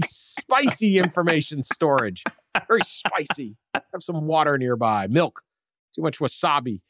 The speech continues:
Not know you can play football there when I work there, but they do do a good job. And hey, what the hell, right?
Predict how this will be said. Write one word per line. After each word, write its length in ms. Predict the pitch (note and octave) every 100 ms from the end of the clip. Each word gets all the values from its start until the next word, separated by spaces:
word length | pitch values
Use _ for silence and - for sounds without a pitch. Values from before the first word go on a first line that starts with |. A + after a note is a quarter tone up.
| _
Not 260 | F#3 G#3+
know 320 | G#3+ G#3+ A3 G#3
you 100 | F#3+
can 120 | F3
play 160 | G#3
football 460 | F3 G#3+ G#3 G3+ F#3+
there 180 | F#3+ F#3
when 120 | F3
I 240 | F#3+ G3
work 260 | G3+ G3+ F#3
there, 220 | F#3+ F#3+ F#3
but 120 | E3
they 100 | F3
do 120 | A3+
do 140 | A#3
a 60 | G#3+
good 140 | F#3+
job. 460 | E3+ F3 F3+ F3 D#3
And 180 | D3 C#3
hey, 180 | D#3 D3
what 180 | C#3+
the 100 | C#3+
hell, 200 | C#3+ B2+ G#2
right? 260 | A2+ C3